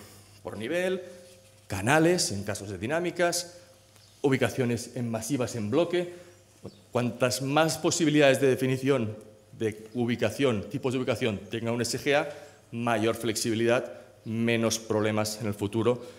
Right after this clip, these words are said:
a la hora de, pues, bueno, definir una campa, un almacén virtual, porque de repente tengo una, un pico de trabajo, lo que sea.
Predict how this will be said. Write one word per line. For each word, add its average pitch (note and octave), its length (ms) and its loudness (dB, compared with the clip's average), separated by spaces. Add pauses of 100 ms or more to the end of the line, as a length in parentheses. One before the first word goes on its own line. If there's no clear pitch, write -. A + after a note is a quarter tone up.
(240)
a G#2+ 100 2
la G2 100 4
hora G#2 200 4
de, G#2 160 4
pues, G#2+ 120 0
bueno, G2+ 300 0
definir G#2+ 320 0
una G#2+ 140 2
campa, B2 340 2
un B2+ 120 0
almacén A2+ 320 0
virtual, C3 400 2
porque A#2 220 -2
de A2 300 2
repente A2 360 2
tengo G#2+ 260 2
una, G2+ 440 2
un A2+ 100 -4
pico G#2 280 -2
de G2+ 80 0
trabajo, C3 340 0
lo G2+ 100 -2
que F2 80 -6
sea. - 220 -8